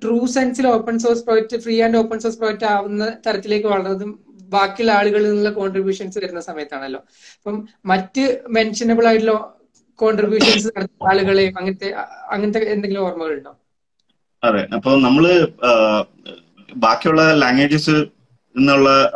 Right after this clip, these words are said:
Speaker 2: ആ, ആളുകള് attraction വന്നപ്പോ, അവര് notice ചെയ്തു തുടങ്ങിയപ്പോ, ആ, കന്നഡയിൽ നിന്നൊരു, ആ, തേജേഷ് എന്ന് പറയുന്ന ഒരു പുള്ളി, ആ, പുള്ളിക്കൊരു, പുള്ളി ഡെയിലി യൂസ് ചെയ്യുന്ന Anysoft എന്ന് പറഞ്ഞൊരു layout ഉണ്ടായിരുന്നു കന്നഡയിലെ. അപ്പോ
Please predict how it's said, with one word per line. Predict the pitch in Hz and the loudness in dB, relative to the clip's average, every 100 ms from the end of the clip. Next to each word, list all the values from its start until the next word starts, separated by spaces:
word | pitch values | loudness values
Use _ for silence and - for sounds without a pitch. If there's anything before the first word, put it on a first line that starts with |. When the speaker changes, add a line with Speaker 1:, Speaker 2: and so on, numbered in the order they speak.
| 123 | 2
Speaker 2:
ആ, | 117 - | 2 2
ആളുകള് | 117 120 131 135 131 127 - | 2 2 2 2 2 0 -4
attraction | 110 120 120 - 135 127 123 | -2 0 0 2 0 0 0
വന്നപ്പോ, | 117 127 107 | 0 0 0
അവര് | 104 110 113 | 0 0 -2
notice | 110 117 113 131 | -2 -2 -2 -2
ചെയ്തു | 143 135 | 0 2
തുടങ്ങിയപ്പോ, | 131 123 113 98 - - _ _ - _ _ | 2 2 0 0 -4 -6 _ _ -20 _ _
ആ, | 113 110 104 104 104 98 _ _ _ _ 120 - _ - - 127 | -4 0 2 2 0 -4 _ _ _ _ -14 -14 _ -20 -8 0
കന്നഡയിൽ | 127 147 156 | 4 4 2
നിന്നൊരു, | 160 151 147 143 139 - _ | 2 2 4 2 0 -12 _
ആ, | 117 113 113 107 | 2 4 2 0
തേജേഷ് | 123 120 123 139 143 | -2 0 0 0 0
എന്ന് | 135 | 2
പറയുന്ന | 127 123 120 | 2 2 2
ഒരു | 117 117 117 _ | 2 2 0 _
പുള്ളി, | 113 107 107 117 _ _ _ _ | -6 -2 -2 -4 _ _ _ _
ആ, | 113 107 | -2 -2
പുള്ളിക്കൊരു, | 107 127 135 143 135 135 139 _ _ _ - | 2 2 4 2 4 2 0 _ _ _ 0
പുള്ളി | 143 160 147 127 | 2 4 0 0
ഡെയിലി | 131 135 | 2 4
യൂസ് | 139 131 131 | 6 4 4
ചെയ്യുന്ന | 127 127 127 123 | 2 2 2 0
Anysoft | 120 135 139 135 - 135 | 2 2 2 -2 0 2
എന്ന് | 131 | 4
പറഞ്ഞൊരു | 120 120 120 | 2 2 2
layout | 113 104 101 | 2 2 0
ഉണ്ടായിരുന്നു | 101 92 82 _ | 0 -2 -4 _
കന്നഡയിലെ. | 110 107 92 90 - _ _ _ | -2 0 0 -2 -6 _ _ _
അപ്പോ | 101 123 123 | -2 0 0